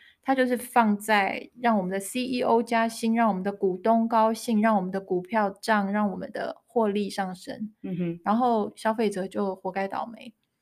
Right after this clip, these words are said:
Speaker 1: 那它那个为什么会，会造成火灾？是它的基础建设，它需要更新，有的非常的老旧了，有的会走火。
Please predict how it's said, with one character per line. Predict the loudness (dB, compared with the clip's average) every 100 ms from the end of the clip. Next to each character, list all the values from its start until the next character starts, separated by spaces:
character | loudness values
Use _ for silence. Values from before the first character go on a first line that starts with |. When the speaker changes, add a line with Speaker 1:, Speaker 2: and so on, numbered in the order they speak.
| _ _ -8
Speaker 1:
那 |
它 | 0 2
那 | 4
个 | 2
为 | 2
什 | 0
么 | 0 -2
会， | -2 -4 -6
会 | -6 -4
造 | 0 -2
成 | -2 -4
火 | -6 -8
灾？ | -10 -10 -10 _ _ _ _
是 | -2
它 | 2
的 | 4 2
基 | 0 -4
础 | -2 -4 -4
建 | -2 0 0
设， | 0 -2 -2 -2
它 | -4 -4
需 | 2
要 | 2 2
更 | 0 -4 -4
新， | -8 -8 -6
有 | -4
的 | -4
非 | 0
常 | 2
的 | 2
老 | 0 -2 -6
旧 | -4 -2 0 -2
了， |
有 | -2
的 | 0
会 | 2 0
走 | -4 -4 -2 -4
火。 | -6 -6 -6